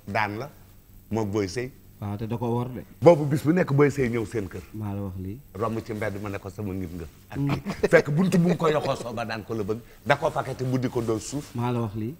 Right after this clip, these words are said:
Speaker 1: Da lay nax de.
Speaker 2: Jël bu gaaw.
Speaker 1: Jaarul foofu de, de, de. Modou Anta de.
Speaker 2: Seen combat ñoom ñaar yaakaar nga ci kaaw.
Speaker 1: Waaw, mën na cee am ndax Modou Anta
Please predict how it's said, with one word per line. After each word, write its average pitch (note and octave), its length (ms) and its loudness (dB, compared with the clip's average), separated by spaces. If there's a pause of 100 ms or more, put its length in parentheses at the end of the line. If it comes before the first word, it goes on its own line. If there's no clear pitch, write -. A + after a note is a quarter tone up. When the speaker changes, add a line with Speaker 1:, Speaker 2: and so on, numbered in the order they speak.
(160)
Speaker 1:
Da F#2+ 140 2
lay G#2+ 160 2
nax C3 200 2
de. C#3 80 2
Speaker 2:
Jël C3+ 120 4
bu B2+ 100 0
gaaw. B2 140 0
Speaker 1:
Jaarul A2 240 2
foofu A2 300 -2
de, A2 80 2 (120)
de, C#3+ 60 0 (200)
de. F#2+ 100 -4 (180)
Modou G#2+ 240 0
Anta G2 220 0
de. G#2+ 160 0 (180)
Speaker 2:
Seen G3 200 4
combat G#3 280 8
ñoom G3 180 4
ñaar G3 140 8
yaakaar G3+ 360 6
nga G3 120 4
ci F3 100 2
kaaw. D3 300 4 (800)
Speaker 1:
Waaw, G2+ 220 4
mën B2+ 180 0
na B2+ 80 0
cee - 180 -2
am G2 160 -6
ndax G#2 160 -4
Modou B2+ 300 -2
Anta A#2 240 -6